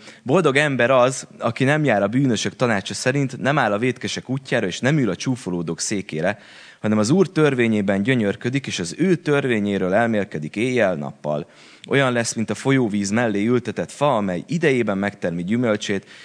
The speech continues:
és nem hervad el lombja. Minden sikerül, amit tesz. Az Isten igéje azt mondja, hogy akkor vagyunk boldogok, hogyha nem járunk a bűnösök tanácsa szerint, nem állunk a vétkesek útjára, nem ülünk a csúfolódók székére, ellenben gyönyörködünk az Úr igéjében, és elmélkedünk rajta.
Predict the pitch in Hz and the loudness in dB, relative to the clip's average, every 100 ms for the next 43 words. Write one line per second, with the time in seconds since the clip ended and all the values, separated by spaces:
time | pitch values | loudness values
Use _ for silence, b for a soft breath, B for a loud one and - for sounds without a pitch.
0 | B - 123 143 127 107 104 90 87 80 | B -6 0 0 0 0 -2 -2 -4 -4
1 | 87 85 78 78 - 131 120 87 - 120 | -4 -4 -4 -6 -4 -2 0 0 -4 -4
2 | 95 87 78 98 87 - 82 78 - - | -4 -4 -4 -4 -4 -6 -8 -6 -10 -16
3 | b b b b b b _ _ - 131 | b b b b b b _ _ -6 -2
4 | 190 160 156 143 156 - 135 139 - 120 | 0 0 2 2 2 0 0 0 0 0
5 | 120 98 123 139 127 117 - 95 101 82 | 0 2 2 4 2 0 -2 -6 -4 -4
6 | - 131 170 147 139 135 123 123 117 110 | -2 0 2 2 0 -2 -2 -4 -4 -6
7 | 110 101 - 101 101 95 82 - - 120 | -2 -2 -4 -4 -2 -2 -4 -10 -2 0
8 | 139 - 110 110 104 101 98 95 - - | 0 -2 -2 0 0 -2 -4 -4 -6 -8
9 | 92 92 - 87 78 85 110 131 139 117 | -6 -8 -4 -4 -2 -2 0 0 0 -2
10 | 120 104 104 101 92 - 98 90 85 82 | -2 -2 0 0 -2 -4 -6 -4 -2 -4
11 | - B B - 120 117 107 90 87 120 | -6 B B -2 0 0 -2 -2 -2 0
12 | 117 104 104 98 95 95 107 101 117 117 | 0 -2 -4 -6 -6 -6 -4 -2 -2 -2
13 | 98 90 82 95 95 85 82 82 85 85 | -4 -4 -8 -6 -6 -6 -8 -10 -10 -6
14 | 87 87 85 | -6 -4 -8